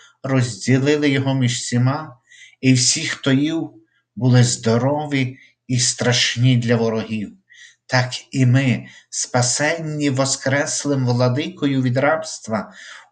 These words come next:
уявному фараону дияволу,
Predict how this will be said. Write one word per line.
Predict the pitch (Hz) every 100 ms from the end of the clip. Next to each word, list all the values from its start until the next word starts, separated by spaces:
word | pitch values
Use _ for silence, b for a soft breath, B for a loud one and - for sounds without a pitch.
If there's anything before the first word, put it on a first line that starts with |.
| -
уявному | 123 117 139 180 170 165 156 147 143
фараону | 123 - 135 135 147 160 156 147
дияволу, | 139 139 147 147 131 98 92 -